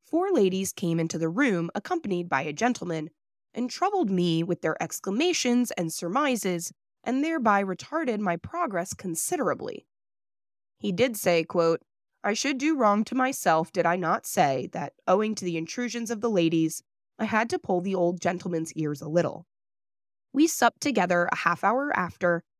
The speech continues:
and we all laughed heartily at the scene." While it is true that Brower then stayed another three days at Monticello and was not immediately thrown out of the home,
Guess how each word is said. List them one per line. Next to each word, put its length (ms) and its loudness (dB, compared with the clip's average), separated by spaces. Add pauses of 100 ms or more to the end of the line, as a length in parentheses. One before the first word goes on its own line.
(180)
and 120 0
we 100 0
all 200 4
laughed 260 2
heartily 640 0 (100)
at 180 -6
the 80 -4
scene." 400 -6 (1400)
While 200 0
it 80 0
is 140 -2
true 240 0
that 140 2
Brower 380 4
then 200 2
stayed 380 2
another 320 0
three 280 -4
days 240 0
at 120 -2
Monticello 680 0
and 200 0
was 140 -4
not 200 0
immediately 460 -4
thrown 440 -2
out 220 0
of 120 -8
the 80 -8
home, 500 0